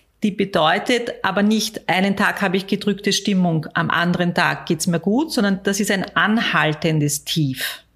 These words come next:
Äh, ich habe Verlust von Interesse und Freude und so eine, es bildet sich so eine Gleichgültigkeit aus. Das heißt, alles, was mir früher Spaß gemacht hat,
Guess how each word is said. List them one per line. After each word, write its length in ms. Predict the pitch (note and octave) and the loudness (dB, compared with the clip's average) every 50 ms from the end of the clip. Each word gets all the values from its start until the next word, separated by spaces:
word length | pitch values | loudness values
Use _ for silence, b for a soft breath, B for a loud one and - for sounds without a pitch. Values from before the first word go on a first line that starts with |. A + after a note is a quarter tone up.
| _ _ _ B B B B B B B B B B B B B B | _ _ _ B B B B B B B B B B B B B B
Äh, 380 | F3 F3+ F3+ F3+ F3+ F3+ F3+ - - | 0 2 2 4 4 4 2 2 0
ich 100 | G#3 - | 0 0
habe 140 | G#3 F#3+ F#3 | 0 -2 -2
Verlust 480 | - - A3 G#3+ G#3+ B3 C4 C4 - - | -2 0 0 2 2 2 0 0 -2 -2
von 160 | - A#3 G#3 | 0 0 0
Interesse 640 | - G3+ G3 - F#3+ E3+ E3 E3 F3+ - - G3+ | 0 0 0 0 0 0 0 0 0 0 0 -2
und 100 | E3+ D#3 | -2 -2
Freude 720 | D#3 - - D3 D3 D3 D3 D#3 D#3+ G#3 A#3 C4 B3+ - | -4 -4 -2 0 2 2 2 2 2 2 0 0 0 0
und 180 | - G3+ G3+ G3+ | 2 0 0 0
so 100 | - - | 0 0
eine, 300 | G3 F#3+ G3 G3 G3 F#3 F#3+ B B B B | 0 2 2 0 0 -2 -4 B B B B
es 160 | - F#3 - | -4 -4 -2
bildet 300 | - A#3+ A3 B3 A#3+ B3 | 0 0 0 0 0 -2
sich 200 | - A#3 G#3 - | -2 -4 -4 -2
so 120 | - B3 | -2 0
eine 380 | G#3+ - F3+ F3+ F#3 F#3+ G3 F#3+ | 0 2 2 2 2 2 0 0
Gleichgültigkeit 1300 | F#3+ - E3+ F3+ E3 E3 A3 B3 B3 - - - F3 D3 - - - C3+ - - - E3 D3 C3+ - | 0 0 0 0 2 2 0 0 -2 -2 -2 0 0 0 -2 -4 -4 -4 -4 -4 -2 0 0 0 0
aus. 340 | - - - B2 C#3 C#3+ - | -2 -2 -2 -2 -4 -4 -4
Das 160 | - F3+ F3 | -4 -2 0
heißt, 200 | G3 F#3 F3+ - | -2 -2 0 0
alles, 300 | D#3+ F#3 A3 A#3+ B3 C4 | 0 0 0 0 0 -2
was 160 | A3 G#3+ G#3+ | -2 -2 0
mir 100 | A3+ A3 | 0 -2
früher 360 | G#3+ - - - A#3+ B3 A#3 G#3 | -2 -2 -2 -2 0 0 2 0
Spaß 440 | A#3 - F#3 F3 A3 B3 C4 - | 0 0 0 0 0 0 -2 -2
gemacht 460 | - B3 A3+ G#3+ G3+ G#3 G#3+ - - - | -2 -2 0 2 0 0 -2 -4 -4 -2
hat, 320 | A3+ G#3 G#3+ G#3+ G#3 - | 0 2 2 0 -2 -4